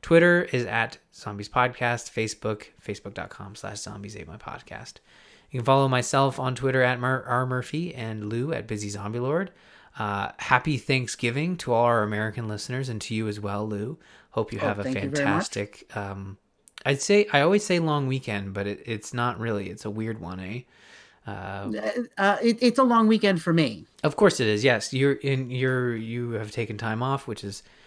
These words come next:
Speaker 1: I think, important, um, to, to be able to celebrate such a, a big holiday. Uh, I, I don't ima-, I can't imagine how people do it. Like, they just,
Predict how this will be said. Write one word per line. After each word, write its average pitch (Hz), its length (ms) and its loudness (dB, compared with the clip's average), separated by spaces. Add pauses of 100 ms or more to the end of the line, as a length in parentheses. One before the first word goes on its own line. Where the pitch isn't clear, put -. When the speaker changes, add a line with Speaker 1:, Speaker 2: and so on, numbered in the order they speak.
(260)
Speaker 1:
I - 60 -4
think, 104 160 -6
important, 92 640 -6
um, 92 500 -10 (460)
to, 95 380 -10
to 104 240 -6
be 113 220 -2
able 139 200 4
to 131 100 0
celebrate 113 680 2 (300)
such - 280 -4
a, 104 160 0 (240)
a 117 80 -4
big 113 220 0
holiday. 90 580 -2 (380)
Uh, 95 260 -10
I, 101 240 -4
I 107 80 -2
don't 135 300 4
ima-, 123 260 2
I 110 120 0
can't 131 340 0
imagine 113 280 0
how 101 120 -4
people 104 280 -6
do 104 160 -2
it. 98 100 0
Like, 101 160 -6
they 101 120 -6
just, 101 260 -6